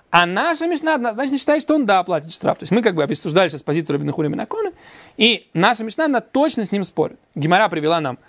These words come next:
две, э, позиции, как объяснить Рабби Нахуни бен Аконы. Э, и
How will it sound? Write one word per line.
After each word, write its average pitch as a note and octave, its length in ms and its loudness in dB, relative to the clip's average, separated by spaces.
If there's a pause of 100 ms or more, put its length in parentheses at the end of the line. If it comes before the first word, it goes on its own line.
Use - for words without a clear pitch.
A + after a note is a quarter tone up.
(240)
две, D3+ 520 0 (100)
э, C3 720 -6 (180)
позиции, D3 540 0 (160)
как D#3 180 -4
объяснить E3+ 260 -2
Рабби C#3 180 -2
Нахуни C#3+ 280 0
бен B2+ 140 -2
Аконы. D#4+ 320 -6 (1000)
Э, B2 220 -4
и - 320 -4